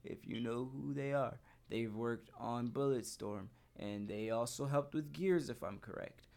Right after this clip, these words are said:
So they have experience, and that makes a lot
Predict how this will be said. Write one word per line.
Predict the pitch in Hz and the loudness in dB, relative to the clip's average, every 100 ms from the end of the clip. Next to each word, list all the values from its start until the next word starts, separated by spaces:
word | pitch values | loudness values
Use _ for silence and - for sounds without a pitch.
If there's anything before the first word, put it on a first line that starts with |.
| - | -18
So | - - - 113 120 139 - - - | -10 -6 0 2 0 -4 -12 -20 -8
they | 107 104 113 143 | -4 -4 -4 -10
have | - 160 170 - | -6 -2 -2 -2
experience, | 156 143 - - 156 160 123 95 - - - | -8 -8 -6 -2 0 2 0 -2 -6 -12 -10
and | 110 110 | -6 -2
that | 104 101 120 | -2 -4 -6
makes | 117 117 - | -6 -6 -4
a | |
lot | 123 113 104 107 - | -2 2 2 0 -6